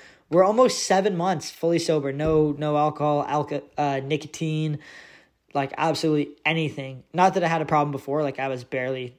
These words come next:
drinking or vaping or whatever you wanna call it before, like,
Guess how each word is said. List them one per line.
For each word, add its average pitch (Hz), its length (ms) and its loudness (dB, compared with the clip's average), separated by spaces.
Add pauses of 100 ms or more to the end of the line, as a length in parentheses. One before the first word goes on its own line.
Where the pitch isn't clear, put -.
(140)
drinking 127 540 -12
or 127 240 -8 (500)
vaping 131 400 -8
or 123 120 -10
whatever 127 520 -8
you 131 140 -6
wanna 127 200 -8
call 131 280 -2
it 131 240 -8 (160)
before, 131 400 -4
like, 117 180 -6